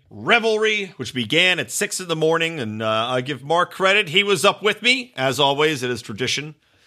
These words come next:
Usually Rico is also there, but this year he is out, uh, in Hong Kong with his paramour.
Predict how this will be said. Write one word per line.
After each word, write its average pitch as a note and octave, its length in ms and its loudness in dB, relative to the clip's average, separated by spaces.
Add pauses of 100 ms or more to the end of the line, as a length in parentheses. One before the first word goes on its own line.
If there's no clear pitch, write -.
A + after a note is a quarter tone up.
(220)
Usually C4+ 520 2
Rico A#3 420 2
is C3 120 2
also C#3 360 2
there, G#2 280 4
but G2 200 0
this B2+ 280 0
year B2 220 2
he A2+ 140 0
is G#2 160 0
out, A2 340 4
uh, G2 380 4
in F#2 80 -4
Hong B2 320 0
Kong A#2+ 340 -2
with B2 160 -6
his F#2 220 -6
paramour. B2+ 800 -2